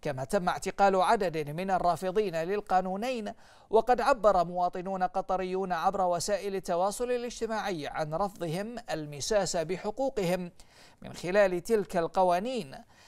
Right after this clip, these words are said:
كما وجهوا انتقادات حادة للإعلام القطري سيما قناة الجزيرة القطرية لتعمد تجاهل نقل مطالباتهم.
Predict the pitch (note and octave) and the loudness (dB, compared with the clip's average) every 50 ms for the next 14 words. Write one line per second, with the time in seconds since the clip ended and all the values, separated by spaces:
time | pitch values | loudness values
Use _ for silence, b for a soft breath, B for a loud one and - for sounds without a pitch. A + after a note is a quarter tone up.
0 | b b b _ - E3 D#3+ D3 D3 C#3+ D#3+ F#3+ G3+ D#3+ F#3 F3 D3+ C#3+ D3+ D3 | b b b _ -4 -2 -2 -2 -2 0 0 0 0 0 -2 -2 -2 -2 -6 -8
1 | C#3+ - - D#3 - - E3 E3 E3 F#3 G3+ G3 F3 - G#3 F#3+ E3 D3+ - - | -10 -10 -10 -6 0 2 2 2 4 4 2 2 2 0 -4 -4 -4 -6 -4 -2
2 | A3+ A#3 F#3 F3 D#3+ - - D3 C3+ C3+ C#3+ - - F3+ F#3+ G3+ G3 G3 G3+ E3+ | -2 0 0 -2 -4 -4 -4 -6 -6 -6 -10 -10 -4 -2 -2 -2 0 0 0 0
3 | D#3 F#3 A3 B3 A#3+ A3 A3+ A3+ - - A#3 A3+ - A#3 C4 C4+ D4 C#4 A#3 G3+ | 2 2 2 2 0 0 -2 -4 0 0 0 2 2 2 2 2 0 -2 -4 -4
4 | G3 - - - - - - - D4+ D4+ C4+ A#3 F#3+ F3+ E3+ E3 D#3 D3+ - - | -6 -6 -8 -12 -14 -8 -6 -4 -4 -2 0 0 0 0 0 -2 -2 -2 2 2
5 | F3+ F3 G3 G3 F3+ D#3+ - G3 F#3 E3+ D#3 F3 F3 D#3 A3 A#3+ G3+ F#3 D#3+ D3+ | 2 4 4 2 0 0 -2 -4 -4 -4 -4 -4 -4 -2 -2 -2 -2 -2 -2 -2
6 | - F3 D#3+ D3+ - - F#3 - G#3+ A#3 B3 A3+ F#3 D#3+ D#3+ D#3+ D3+ b b b | -4 -6 -6 -4 -2 -4 0 2 2 2 2 0 0 0 0 0 -2 b b b
7 | b b b b b b b - - C3+ - - C#3+ C3+ D3 G3 G#3 G#3 G3 F3+ | b b b b b b b -16 -16 -10 -4 -4 -2 4 4 4 4 4 2 0
8 | E3+ E3 D3 D3+ D3 C#3+ C#3+ C#3 - - _ _ _ _ _ _ _ _ _ _ | 0 0 -2 -4 -6 -6 -8 -10 -12 -16 _ _ _ _ _ _ _ _ _ _
9 | _ _ _ _ _ _ - F#3+ F#3+ E3 A#3 A3+ G#3+ F#3+ D3+ E3+ E3+ D#3+ D3+ D3+ | _ _ _ _ _ _ -2 -2 2 4 4 4 4 4 2 0 -2 -2 -2 -2
10 | F3 G#3+ - - G#3 G3+ G3+ G3+ G#3 C4 C4+ - B3+ G#3 F3 D#3 C3 C#3 C3 A2 | -4 -4 -4 -2 -2 -2 -2 0 0 0 2 4 4 4 2 0 -2 -4 -6 -8
11 | - C3 B2 B2 A2+ | -10 -10 -12 -12 -14